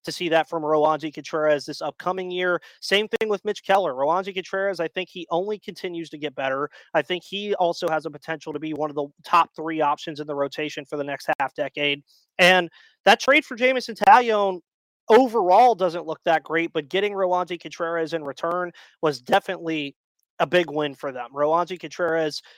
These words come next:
a lot of people wondered, was he gonna be worth it? Well, so far, he appears that he's going to be. He appears that he's gonna be this kind of guy that is going to make an impact in your starting rotation for years to come. And as I mentioned before,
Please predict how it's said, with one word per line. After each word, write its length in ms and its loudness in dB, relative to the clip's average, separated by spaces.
a 40 2
lot 200 6
of 80 -2
people 260 -2
wondered, 360 0
was 220 0
he 100 -10
gonna 160 -6
be 140 -8
worth 280 -4
it? 160 2
Well, 180 -2
so 220 -2
far, 300 0
he 140 -4
appears 380 -8
that 80 -4
he's 180 -10
going 300 -4
to 60 -4
be. 220 -20
He 140 -10
appears 340 -6
that 100 -6
he's 140 -4
gonna 160 -6
be 260 -4
this 200 -6
kind 240 -2
of 80 -6
guy 380 2
that 260 6
is 140 -4
going 220 0
to 40 -2
make 200 -2
an 80 -2
impact 420 0
in 60 -10
your 100 -12
starting 300 -4
rotation 460 -4
for 140 -14
years 260 -6
to 100 -6
come. 360 2
And 320 4
as 220 2
I 80 0
mentioned 380 -6
before, 400 -2